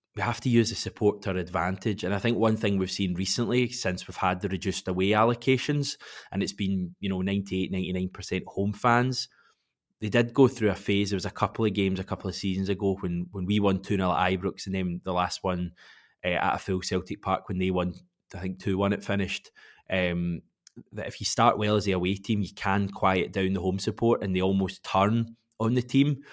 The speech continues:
So I think that will be the obvious Rangers game plan tomorrow, get the home support to turn. I think the Celtic support need to try and be aware of that. And if things aren't going too well, if they're still nil nil after forty minutes and there's a few slack passes,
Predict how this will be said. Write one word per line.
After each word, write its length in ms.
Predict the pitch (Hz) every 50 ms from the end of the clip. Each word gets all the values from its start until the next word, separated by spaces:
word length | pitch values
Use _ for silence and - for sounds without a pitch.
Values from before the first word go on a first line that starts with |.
| - - -
So 100 | - 104
I 40 |
think 180 | 95 - 120 87
that 160 | 117 113 110
will 60 | -
be 100 | 107 101
the 80 | 98 92
obvious 380 | 90 90 92 92 107 98 - -
Rangers 320 | 98 95 95 90 95 90
game 240 | - 92 90 90 92
plan 200 | - 101 95 95
tomorrow, 360 | 90 - 92 92 90 95 98
get 220 | 95 87 104 104 -
the 80 | 101
home 160 | 98 98 98 95
support 340 | - 107 - - 95 - -
to 80 | -
turn. 340 | 92 - - 87 92 98 92 95 - - - -
I 60 | -
think 160 | - 117 107
the 60 | 92
Celtic 360 | 101 - 113 101 - - -
support 300 | 95 101 - - 98 92
need 180 | - 95 95 -
to 120 | - - 92 - _ _ -
try 160 | - - 92
and 160 | 90 92 92 90
be 80 | 92
aware 340 | 87 82 82 92 92 98 98
of 140 | 107 98 92
that. 260 | 110 107 113 117 - - - - - - -
And 80 | - 101
if 80 | 107 -
things 300 | - 135 131 139 127 131
aren't 240 | 127 127 123 98
going 180 | 120 120 113 107
too 240 | 110 - 127 131 127
well, 220 | 127 127 127 127
if 100 | 123 -
they're 80 | - 104
still 300 | - - - 123 131 131
nil 200 | 127 127 123 127
nil 240 | 120 117 117 117 117
after 220 | 117 113 - -
forty 380 | 101 - - 120 117 - - 110
minutes 480 | 101 104 113 117 117 107 - - -
and 80 | 101 98
there's 100 | 95 92
a 40 | 87
few 200 | - - 110 101
slack 400 | 107 - - 101 - - - -
passes, 480 | 104 101 104 104 - 117 107 107 -